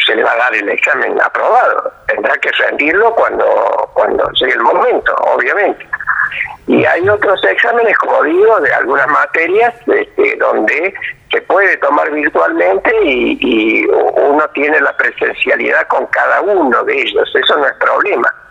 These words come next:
El problema es cuando se da, cuando nosotros tenemos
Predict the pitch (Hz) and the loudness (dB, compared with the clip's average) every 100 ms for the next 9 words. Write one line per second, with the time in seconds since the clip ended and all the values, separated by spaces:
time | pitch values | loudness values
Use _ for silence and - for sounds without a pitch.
0 | - - - _ - - - 170 147 196 | -16 -16 -16 _ 0 0 0 -2 0 0
1 | 220 196 - 170 139 - 131 131 160 196 | 2 2 2 0 0 0 0 2 0 0
2 | - 139 113 117 - 139 151 156 151 156 | 0 2 0 0 -2 0 0 0 0 2
3 | 165 | 0